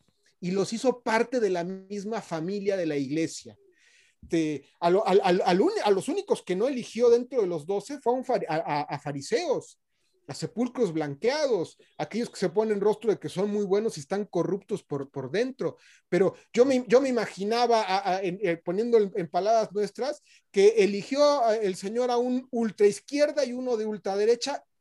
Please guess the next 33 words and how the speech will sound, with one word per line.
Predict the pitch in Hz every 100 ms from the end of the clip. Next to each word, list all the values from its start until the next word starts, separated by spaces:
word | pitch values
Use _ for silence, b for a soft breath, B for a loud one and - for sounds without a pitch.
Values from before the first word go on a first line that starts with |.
| -
venían | 185 220 330 359
de | 302
ahí | 330
del | 320 -
pasado | 226 202 226 254 302 -
y | 190
los | 180 165
hizo | 202 214 -
parte | 208 226 226 196
de | 180
la | 165
misma | 180 165 180
iglesia, | 147 135 143 139 - 117 _ b b b
y | 160
los | 165 156
hizo | 185 180
apóstoles, | 165 180 175 - 143
los | 139 127
hizo | 175 170
discípulos. | 147 139 156 - 127 _ b b
Un | 247 262 233
librazo, | 185 180 135 -
yo | 131 196
lo | 202
recomiendo, | 170 165 156 151 156
Doce | 190 214 202
hombres | 214 214 -
comunes | - 160 180 180 -
y |
corrientes | - 156 165 190 180 180
de | 147
John | 156 156
MacArthur. | 147 - 123 - 117